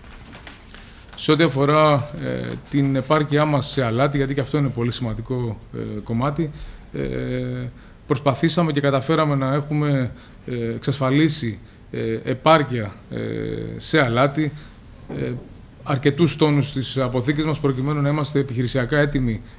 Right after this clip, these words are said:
να παρέμβουμε και, ε, όχι, δεν σταθήκαμε εκεί. Υπάρχει ανοιχτή εργολαβία προμήθειας, ε, αλατιού για όσα φαινόμενα και όσες, ε,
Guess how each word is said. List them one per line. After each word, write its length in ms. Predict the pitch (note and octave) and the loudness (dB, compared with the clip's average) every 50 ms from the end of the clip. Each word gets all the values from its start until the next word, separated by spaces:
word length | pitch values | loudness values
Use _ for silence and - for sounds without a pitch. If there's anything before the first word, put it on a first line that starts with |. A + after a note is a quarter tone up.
| - | -8
να 200 | - C3 C#3+ D3 | -4 0 0 0
παρέμβουμε 640 | C#3+ C#3 B2 B2 C3+ D3+ D3 C#3+ D3+ D#3 E3+ F#3 F#3 E3+ | 2 2 0 2 2 2 2 0 0 0 0 -2 -2 -2
και, 320 | - D3 D3 C#3+ C#3+ C#3 C#3 B2+ A2+ - - - - - - - - - | 0 2 4 4 4 4 2 0 -2 -8 -16 -20 -20 -20 -20 -20 -14 -10
ε, 520 | C3+ C3 C3 B2+ B2+ B2 B2 B2 B2 B2 A#2+ - - - - | -6 -6 -4 -4 -4 -4 -6 -6 -6 -6 -6 -8 -8 -8 -2
όχι, 260 | D#3+ E3 D#3 - E3+ | 0 0 0 2 0
δεν 420 | D#3 C3 C#3+ E3 E3+ E3 D#3+ D#3 E3 | 0 2 2 2 2 2 0 0 -4
σταθήκαμε 480 | C#3+ - - C#3 A#2+ D#3 C#3 C3+ B2 B2 | -6 -2 -2 -2 0 2 2 2 2 0
εκεί. 100 | B2 D3 | 0 0
Υπάρχει 240 | C#3+ D#3+ D3 D3+ D#3 | 0 0 2 2 2
ανοιχτή 260 | D3+ D3 B2+ - E3 | 0 0 0 2 2
εργολαβία 600 | D#3+ D3 C#3 C3+ B2 A2+ A2+ C3 D#3+ F3 F3+ F3 - - - - - - - - - - | 4 4 4 2 2 0 0 2 0 0 0 -2 -8 -14 -18 -18 -20 -20 -20 -20 -8 0
προμήθειας, 600 | - C#3 C#3 C#3+ E3 E3 D#3 D3+ C#3 - - - | 4 4 6 6 6 4 4 2 0 0 0 -4
ε, 120 | C3+ B2+ A#2+ | -4 -2 0
αλατιού 520 | A#2 A#2 A#2 A2+ A2+ - - F3+ F3+ F3 | 0 0 0 0 0 2 2 4 4 4
για 300 | D#3+ C#3 D3 D3 D3 D3 D3 | 2 2 0 0 0 -2 0
όσα 320 | D3+ F3 G3 F3+ - D3 C#3 | 4 4 4 4 4 2 0
φαινόμενα 440 | - B2+ B2 C3 D3+ E3 E3+ D#3+ | 0 0 -2 -2 -2 -2 -2 -2
και 140 | D3 - D3+ | -2 2 2
όσες, 440 | D#3 E3 D#3 - D#3 C#3+ - - - | 2 2 2 0 -2 -2 -2 -2 -2
ε, 600 | C#3 C3 B2+ B2+ B2 A#2+ B2 A#2+ A#2+ A#2 A#2 A2+ | -2 -2 -2 -2 -4 -4 -4 -4 -4 -4 -6 -6